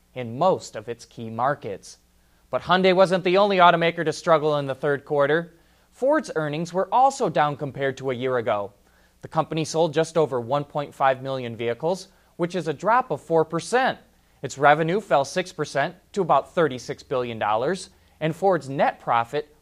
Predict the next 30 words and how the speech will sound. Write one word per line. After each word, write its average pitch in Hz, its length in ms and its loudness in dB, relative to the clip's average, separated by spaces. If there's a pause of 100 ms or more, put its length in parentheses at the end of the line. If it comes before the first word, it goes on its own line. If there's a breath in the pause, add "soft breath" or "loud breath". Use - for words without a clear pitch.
plunged 131 400 -8
fifty-six 202 800 -6
percent 170 480 -2 (340 soft breath)
to 175 140 -4
nine 131 260 0
hundred 143 320 -8
and 180 120 -6
fifty-seven 139 720 -4
million 131 300 -6
dollars. 113 600 0 (500 soft breath)
The 160 80 -4
company's 170 500 -2
earnings 175 340 0
fell 151 200 4
because 147 320 -4
of 113 140 -10
declining 123 440 -4
sales 127 380 -4
in 143 140 -4
the 127 80 -6
U 131 160 0
S, 185 260 4 (320 soft breath)
paying 208 260 0
for 220 160 0
recalls 147 640 0 (220)
and 151 120 -6
investments 131 760 0
in 165 140 -4
new 123 140 -6
technology. 120 920 -4